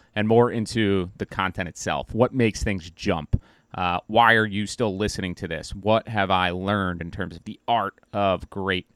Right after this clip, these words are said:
conversation, great interviewing, great debates, great content? And one of the best discussions that we had, and this is one we actually talk about a lot internally, if those Slack walls could talk, uh,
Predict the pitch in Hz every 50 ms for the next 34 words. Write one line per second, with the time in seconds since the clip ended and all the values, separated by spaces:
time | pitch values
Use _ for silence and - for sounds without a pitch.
0 | _ _ _ _ _ _ _ _ - - 90 85 - 90 - - 117 110 104 -
1 | 110 101 95 92 90 87 - - - - - - 113 107 101 95 90 95 92 92
2 | 90 90 85 87 85 87 90 90 _ _ _ _ - 95 90 87 - - - -
3 | 98 95 92 92 85 - - - - 87 90 87 - - - 82 82 80 - -
4 | 82 82 - _ _ _ _ _ _ _ _ _ - 110 104 101 101 98 92 -
5 | _ - - 90 110 117 123 117 107 92 104 104 98 - - 95 - - 95 -
6 | - 92 90 85 82 - - - _ _ - 92 90 90 92 87 85 87 87 87
7 | 90 - 80 82 85 87 - - 92 90 90 87 85 87 85 - - - 90 85
8 | 82 - - 87 87 - 87 85 - 87 82 82 - - 92 90 95 95 92 90
9 | _ - 98 80 - - 139 143 123 113 113 107 104 - _ _ _ _ _ _
10 | _ - 95 95 - - 104 104 101 101 95 - - _ - - - - - 110
11 | 107 104 - 117 107 101 98 98 - - - 104 - - 92 90 80 76 - -
12 | - _ _ _ _ _ _ _ - - 104 95 95 92